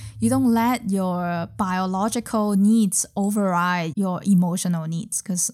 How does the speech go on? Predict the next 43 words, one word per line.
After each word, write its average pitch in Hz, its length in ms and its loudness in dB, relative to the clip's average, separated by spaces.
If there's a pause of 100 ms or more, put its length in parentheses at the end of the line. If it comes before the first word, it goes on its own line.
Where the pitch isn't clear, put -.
I, 190 220 -8
I 196 80 -4
saw 311 200 -2
lots 175 280 -6
of 175 60 -6
people - 380 -10
that - 200 -8 (280)
they 220 100 2
just 247 280 0
fell 185 560 -2
for 170 280 -4
someone 220 460 0
because 185 520 -4
they 185 140 -6
were 175 160 -4
very 233 280 -2
desperate 180 640 -6
at 175 160 -8
that 165 200 -8
time. 170 400 -4
And 202 180 0
actually, 359 340 -8 (280)
they 330 100 -4
don't 381 240 -8
really 359 440 -8 (320)
have 247 540 -4
good 330 320 -6
connection 240 680 0
or 185 240 -2
they 190 140 -4
don't 240 200 -6
even 233 240 -2
share 240 280 -2
anything. 233 480 -2
So 208 180 0
very 208 300 -2
quickly, 247 580 -4
you 196 220 -4
would 185 160 -4
see 196 360 -2
a - 120 -8
lot 202 340 -2
of 180 240 -6